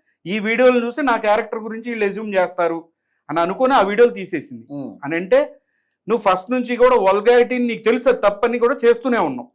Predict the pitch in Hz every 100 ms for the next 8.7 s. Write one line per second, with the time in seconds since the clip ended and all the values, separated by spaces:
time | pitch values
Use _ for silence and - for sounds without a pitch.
0 | _ 156 139 104 214 269 277 269 220 240
1 | 233 254 202 190 226 214 208 202 190 254
2 | 214 190 196 226 208 202 208 233 196 196
3 | 202 175 123 117 _ _ _ _ 147 -
4 | 269 262 185 240 269 269 208 170 160 -
5 | 139 156 220 254 247 254 208 196 196 180
6 | 180 240 196 196 233 - 180 185 262 254
7 | 247 226 196 226 214 202 208 208 208 170
8 | 170 117 _ _ 160 156 110